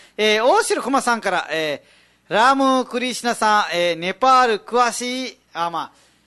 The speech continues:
もうね、もう何でも詳しいです。はい。もう、ラムクリシナさん、私ももう大先輩ですので。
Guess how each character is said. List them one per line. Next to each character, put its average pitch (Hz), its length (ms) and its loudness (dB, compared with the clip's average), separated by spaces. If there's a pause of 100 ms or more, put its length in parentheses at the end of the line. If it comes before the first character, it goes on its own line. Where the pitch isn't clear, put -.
(320)
も 180 260 -6
う 175 40 -8
ね、 185 180 -14
も 185 180 -4
う - 20 -4
何 262 200 0
で 381 60 0
も 330 100 0
詳 285 200 2
し - 80 -8
い 254 60 -8
で 220 80 -4
す。 - 260 -14
は 180 160 -2
い。 123 120 -10 (460)
も 160 240 -8
う、 - 20 -8
ラ 180 140 -2
ム 202 60 -12
ク 202 60 -16
リ 196 40 -16
シ 170 80 -14
ナ 202 60 -6
さ 190 60 -2
ん、 175 100 -2
私 220 260 -4
も 202 160 -8
も 185 180 -8
う 185 40 -10
大 240 200 0
先 277 280 -4
輩 240 180 0
で 214 80 -8
す - 100 -14
の 147 80 -12
で。 143 220 -8